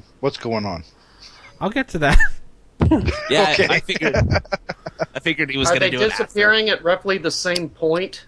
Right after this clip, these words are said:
Speaker 4: as
Speaker 2: Ex-
Speaker 4: they're moving toward the desk?
Speaker 2: Yes, exactly the same point.
Speaker 4: I'm going to move just short of that point. Maybe a step away.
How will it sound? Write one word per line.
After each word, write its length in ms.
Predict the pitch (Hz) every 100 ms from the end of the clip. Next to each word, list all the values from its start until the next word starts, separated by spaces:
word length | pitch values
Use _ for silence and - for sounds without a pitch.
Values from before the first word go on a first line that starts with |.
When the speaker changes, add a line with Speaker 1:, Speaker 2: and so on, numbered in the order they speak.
| _
Speaker 4:
as 120 | - 160
Speaker 2:
Ex- 60 |
Speaker 4:
they're 120 | 156
moving 360 | 143 151 165 160
toward 280 | - 160 143
the 80 | 139
desk? 440 | 139 160 - - -
Speaker 2:
Yes, 320 | 147 156 117
exactly 520 | 139 113 139 135 - 135
the 120 | 117
same 260 | - 107
point. 380 | 104 107 104 98 - - - _ - _ - - - - - - - -
Speaker 4:
I'm 160 | 180 208
going 220 | 214 208
to 60 |
move 440 | 190 196 196 196 151 -
just 320 | 175 180 170
short 580 | - - - 175 147 -
of 180 | - 117
that 260 | 120 110 -
point. 420 | - 113 95 - - - - _ _ _ _ - - - -
Maybe 160 | 139 135
a 40 |
step 420 | 123 - - 160 151
away. 520 | 131 127 110 98 -